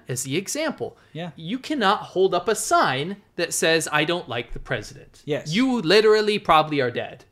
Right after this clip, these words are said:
Speaker 2: Yeah.
Speaker 1: if you do that.
Speaker 2: Yeah. I mean, look at what this guy did. There you can see his crime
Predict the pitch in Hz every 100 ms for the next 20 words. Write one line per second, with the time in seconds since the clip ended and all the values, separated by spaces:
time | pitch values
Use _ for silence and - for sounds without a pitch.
0 | _ 139 160 156 113 107 - - - 147
1 | 160 _ 139 156 175 190 180 185 180 -
2 | 185 185 180 - - _ - 175 220 226
3 | 214 226 196 - - 185 254